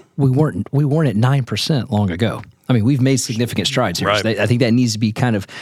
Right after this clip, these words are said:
Speaker 1: you know, I, I beat the heck out of Jerome Powell. I still think he's not, he's gonna go down as one of the worst chairmen, but hats off. They are getting the inflation down. At what cost, though?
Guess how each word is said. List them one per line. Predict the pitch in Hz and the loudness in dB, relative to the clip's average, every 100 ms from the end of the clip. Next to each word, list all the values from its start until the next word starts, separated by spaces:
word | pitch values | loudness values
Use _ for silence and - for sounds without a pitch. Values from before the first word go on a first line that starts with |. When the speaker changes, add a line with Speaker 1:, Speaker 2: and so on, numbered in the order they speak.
| - | -6
Speaker 1:
you | 120 | -2
know, | 101 | 0
I, | 98 107 | 0 0
I | |
beat | 101 131 120 | 0 0 0
the | 107 | 0
heck | 110 107 | 0 0
out | 101 | 0
of | |
Jerome | 92 98 95 | 0 -2 -2
Powell. | 101 98 92 | -2 -2 -2
I | |
still | - 87 | -2 -4
think | 85 87 | -2 -4
he's | 90 87 | -4 -4
not, | 90 - _ _ | -6 -10 _ _
he's | 113 | -2
gonna | 95 | -2
go | 92 | -2
down | 92 | -2
as | 92 | -2
one | 95 | -2
of | |
the | 90 | -4
worst | 95 90 - | -4 -4 -4
chairmen, | 117 98 95 | -2 -2 -2
but | 98 98 - - _ _ _ _ - | -2 -4 -10 -20 _ _ _ _ -4
hats | 127 185 - | 0 0 0
off. | 180 180 123 | -2 -2 -2
They | - 107 | -2 0
are | 135 | 2
getting | 143 143 | 0 -2
the | 139 | -2
inflation | - 135 - 120 | -2 -4 -2 -2
down. | 151 127 - - - - | -2 -2 -6 -18 -10 -4
At | 110 | -2
what | 117 135 - | -2 -4 -4
cost, | - 120 - - 143 | -4 -4 -4 -8 -10
though? | 95 | -12